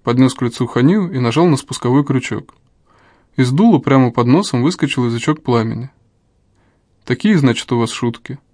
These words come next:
«Когда требуется кого-то проверить, любые средства хороши», — ответил старший. Судя по добродушной улыбке, человек он был хороший.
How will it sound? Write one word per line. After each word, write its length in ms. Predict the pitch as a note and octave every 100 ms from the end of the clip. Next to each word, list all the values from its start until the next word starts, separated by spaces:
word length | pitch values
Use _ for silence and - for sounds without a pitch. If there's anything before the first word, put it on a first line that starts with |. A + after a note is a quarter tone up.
| _ _ _ _ _ -
«Когда 280 | B2+ E3
требуется 420 | F#3 F#3 D#3+ D3 C#3+
кого-то 320 | D3+ D#3+ D3
проверить, 520 | C#3+ D3 G#3 D#3+ -
любые 340 | D3 F3+ C3
средства 400 | A2+ B2 A2+ -
хороши», — 500 | - A#2 A#2 - A#2+ - _ -
ответил 420 | - A#2+ C#3 D3
старший. 540 | - A2+ A2 - D#3 _ _ _ _ _ _ _ _ _ _ _ _ - - - - _ -
Судя 320 | - E3+ D3+
по 100 | -
добродушной 560 | B2 C3 C#3 D#3+ - C#3+
улыбке, 320 | G3+ A3 C3+
человек 380 | - C#3+ F#3+ D3
он 140 | D3
был 100 | D3+
хороший. 500 | C3+ C#3+ A2+ -